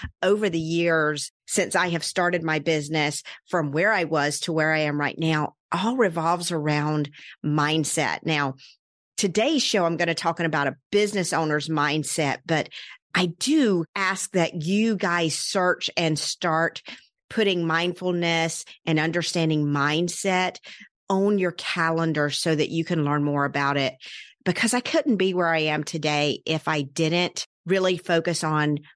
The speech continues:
mindset and how I was thinking and mindfulness and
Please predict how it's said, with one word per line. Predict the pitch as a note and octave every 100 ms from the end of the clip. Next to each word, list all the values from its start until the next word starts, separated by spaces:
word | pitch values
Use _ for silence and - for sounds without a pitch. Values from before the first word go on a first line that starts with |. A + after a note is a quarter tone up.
| -
mindset | D#3 D#3 D#3+ G3 G3 - G3 G3 G3+ -
and | D3+
how | D#3+ D#3
I | D#3
was | D3+ D3 -
thinking | D#3 D3 D#3+ F3 F3 F3+ - - - _
and | F3 D#3+ D3+ C#3 -
mindfulness | E3 D#3+ D#3 F3 E3+ E3 D#3+ D3+ D3+ D3 - - - _ _ E3
and | D#3 D3+ D3